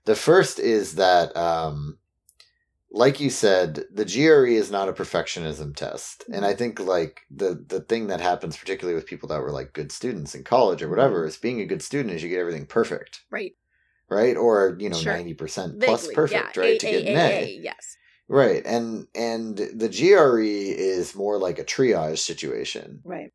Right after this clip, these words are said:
Speaker 1: Like, you're trying to just, like, you know, if you, you're looking at every problem and you're saying,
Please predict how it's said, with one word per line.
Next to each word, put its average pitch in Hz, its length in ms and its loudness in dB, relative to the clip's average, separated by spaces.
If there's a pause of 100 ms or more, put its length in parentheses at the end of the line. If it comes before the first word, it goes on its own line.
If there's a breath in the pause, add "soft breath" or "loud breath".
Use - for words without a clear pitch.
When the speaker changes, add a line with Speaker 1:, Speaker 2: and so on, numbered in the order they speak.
(140)
Speaker 1:
Like, 92 280 -6
you're 110 160 0
trying 101 340 -2
to 90 120 -6
just, 80 280 -8
like, 76 320 -6
you 101 120 -10
know, 78 240 -8
if - 300 -2 (200)
you, 117 260 -4
you're 117 420 2
looking 107 320 0
at 92 60 2
every 92 220 0
problem 85 380 0
and 80 100 -6
you're 80 100 -6
saying, 80 440 -4